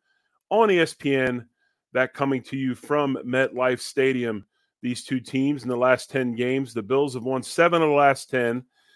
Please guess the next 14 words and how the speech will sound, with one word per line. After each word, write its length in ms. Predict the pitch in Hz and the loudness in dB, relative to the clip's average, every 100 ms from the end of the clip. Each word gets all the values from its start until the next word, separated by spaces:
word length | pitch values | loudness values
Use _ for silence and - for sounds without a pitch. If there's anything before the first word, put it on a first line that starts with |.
| _ - | _ -6
and, 260 | 107 104 | -4 -2
um, 300 | 107 104 104 - | 0 0 -4 -10
this 280 | 110 139 - | -4 -4 -2
Monday 320 | 139 135 131 | 0 2 2
night 260 | 127 131 123 | 4 2 2
should 180 | - 113 | -6 -6
be 140 | 123 | -2
no 200 | 139 135 | 2 2
different 500 | 104 143 143 113 107 _ _ _ _ _ - | 4 4 4 -2 -4 _ _ _ _ _ -10
as 100 | 101 | -10
far 380 | - 135 131 127 | -4 0 4 4
as 120 | 117 | 2
being 520 | 98 131 135 131 127 - | -4 0 2 2 -2 -6
a 340 | 113 113 107 | -6 -4 -4